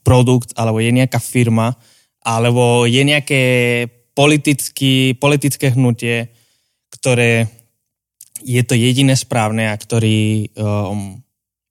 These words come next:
má riešenie pre váš problém. A som si istý, že, že všetci poznáme vo svojom okolí teraz, um, covidových evanjelistov na jednej a na druhej strane,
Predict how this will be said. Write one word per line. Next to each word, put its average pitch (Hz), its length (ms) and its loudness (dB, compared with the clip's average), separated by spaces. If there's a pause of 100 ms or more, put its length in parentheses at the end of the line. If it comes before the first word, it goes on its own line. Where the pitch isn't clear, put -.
má 120 380 4
riešenie 113 520 2 (260)
pre 113 140 0
váš 110 200 0
problém. 101 400 -2 (420)
A 107 240 0
som 120 180 -2
si 131 180 0
istý, 127 240 2
že, 123 260 4 (260)
že - 160 -2
všetci 143 320 2
poznáme 131 380 2
vo 120 120 2
svojom 123 380 0
okolí 123 560 2 (320)
teraz, 120 560 0
um, 107 500 -2 (1000)
covidových 143 640 4
evanjelistov 135 760 2 (160)
na 117 180 2
jednej 127 340 4
a 123 120 4
na 127 80 4
druhej 143 260 2
strane, 139 560 -2